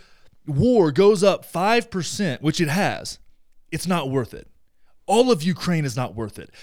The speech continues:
How much does Ukraine have to do with your day-to-day fucking life in the United States? Zero fucking percent. Zero percent. And if you think that means that now Putin,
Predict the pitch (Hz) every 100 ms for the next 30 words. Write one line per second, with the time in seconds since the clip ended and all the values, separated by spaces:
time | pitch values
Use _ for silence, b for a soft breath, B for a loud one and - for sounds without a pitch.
0 | b 240 311 302 - 208 156 240 - 214
1 | 196 175 196 180 160 156 151 131 131 139
2 | 120 107 92 - 123 123 117 110 - 95
3 | - - - - - - - 117 110 185
4 | 170 151 151 - 120 113 - 92 _ _
5 | _ _ _ _ _ _ 117 117 160 143
6 | 127 147 110 b b - 151 202 262 233
7 | 208 180 185 143 131 127 202 180 156 B
8 | B B _ 233 247 147